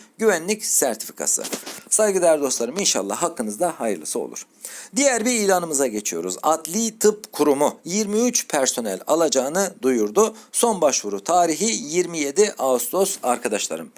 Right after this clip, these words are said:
Detaylarında ne var? Şimdi onlardan bahsedelim. Bunlar içerisinde, yani yirmi üç personel içerisinde on dört kişi veri hazırlama ve kontrol işletmeni olarak, bir kişi aşçı,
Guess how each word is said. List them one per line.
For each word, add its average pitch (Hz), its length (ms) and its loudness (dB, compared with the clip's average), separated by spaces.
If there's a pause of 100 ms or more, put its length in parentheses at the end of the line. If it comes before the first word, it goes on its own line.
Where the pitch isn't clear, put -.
(160)
Detaylarında 123 680 2 (180)
ne 165 160 2
var? 208 240 4 (180)
Şimdi 175 520 2
onlardan 139 680 0
bahsedelim. 104 540 -2 (560)
Bunlar 247 240 4
içerisinde, 202 520 0 (260)
yani 131 380 2
yirmi 156 340 0
üç - 160 -2
personel 120 420 0
içerisinde 98 680 0 (320)
on 226 320 4
dört - 460 0
kişi 220 520 0
veri 214 200 4
hazırlama 151 640 -2
ve 220 200 0
kontrol 156 440 0
işletmeni 92 520 -4
olarak, 85 440 -2 (200)
bir 220 280 -2 (200)
kişi 120 420 0 (100)
aşçı, 175 540 0